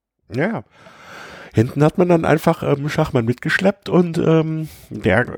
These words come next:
konnte sich dann, konnte sich dann zurückziehen und sagen, „Ich muss hier nicht führen, äh, ich hab da jemanden vorne, vorne fahren, ähm, alles gut.“ Kann man, äh, also Ralf Denk und, äh, sein, seine Herrschaften da, äh, nur aller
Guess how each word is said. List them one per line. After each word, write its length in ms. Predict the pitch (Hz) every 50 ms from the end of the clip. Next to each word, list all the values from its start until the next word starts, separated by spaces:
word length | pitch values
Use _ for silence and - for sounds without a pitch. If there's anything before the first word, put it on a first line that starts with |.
| - -
konnte 200 | - - 135 143
sich 140 | 131 135 -
dann, 400 | - 120 120 113 - - - - - - - - - - - - - -
konnte 240 | - - 120 131
sich 80 | 123 117
dann 140 | 120 110 107
zurückziehen 460 | - - 95 110 - - - 147 139
und 60 | 135 123
sagen, 280 | 127 120 117 110 107
„Ich 160 | - 113 -
muss 160 | - 127 - -
hier 60 | 120
nicht 120 | 113 110
führen, 380 | - - 101 107 120 156 175 -
äh, 300 | - 120 127 123 117 -
ich 120 | 110 -
hab 120 | - - -
da 80 | 110
jemanden 300 | 107 107 104 101 101 101
vorne, 420 | 95 - 101 104 101 95 95 - 95
vorne 240 | - - 101 -
fahren, 400 | 92 - 92 95 110 156 190 - - -
ähm, 200 | 107 104 104 -
alles 240 | - 101 95 -
gut.“ 240 | - - 160 117 - - - - - - - - - - - _ - - 90 - - - - _
Kann 160 | - - 87 95
man, 220 | 107 117 120 -
äh, 480 | - 92 110 110 113 110 110 110 110 -
also 300 | - 104 101 107 101 82
Ralf 400 | 78 - - - - 87 92 -
Denk 260 | - 76 127 139 -
und, 260 | - 104 104 101 101
äh, 140 | - - 98
sein, 420 | 98 98 107 92 95 92 92 - -
seine 220 | - - 85 90
Herrschaften 440 | 90 90 - - - - - - 110
da, 180 | 107 104 107 110
äh, 720 | - - 98 98 - - - - - - - _ _ -
nur 360 | 92 98 104 113 110 - -
aller 440 | - - - 104 104 98 98 98